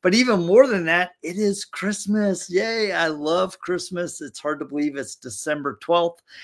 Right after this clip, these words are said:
Um, you know, we are wrapping presents, and, uh, Judy and I actually decided, um, to create custom designed wrapping paper for our kids this, uh,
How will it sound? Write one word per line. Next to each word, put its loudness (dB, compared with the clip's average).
Um, -2
you -6
know, 0
we -2
are 0
wrapping -4
presents, 0
and, -2
uh, 2
Judy -2
and -4
I -2
actually -8
decided, -2
um, -2
to -4
create -2
custom -4
designed -2
wrapping -2
paper -4
for 0
our 4
kids -4
this, -8
uh, -6